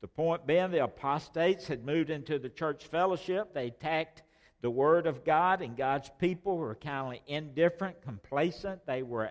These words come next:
apathetic. They did nothing to stop the apostates. They just sat there and let 'em teach. They let 'em preach.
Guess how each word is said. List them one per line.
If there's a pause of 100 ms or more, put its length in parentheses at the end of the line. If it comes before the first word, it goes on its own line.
apathetic. (380)
They
did
nothing (380)
to
stop (380)
the
apostates.
They
just
sat
there
and
let
'em
teach.
They
let
'em
preach.